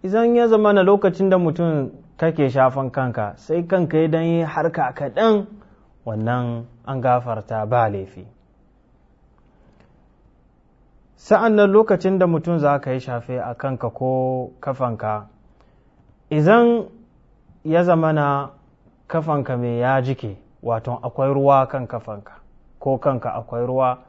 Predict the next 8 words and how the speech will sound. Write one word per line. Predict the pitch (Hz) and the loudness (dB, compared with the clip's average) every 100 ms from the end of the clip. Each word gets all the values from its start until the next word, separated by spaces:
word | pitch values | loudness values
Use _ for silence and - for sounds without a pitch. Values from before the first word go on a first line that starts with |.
| _ _ _ _ - | _ _ _ _ -8
to | 117 | 0
ya | 123 147 | 2 2
kamata | 143 127 127 - | 0 -2 -4 -6
ka | - 110 | -6 -4
busar | 120 147 151 160 | 0 0 2 0
da | 143 | 2
wannan | 131 131 135 127 110 | 2 2 2 -2 -4
bagire | 113 117 143 135 135 | -4 0 0 0 -2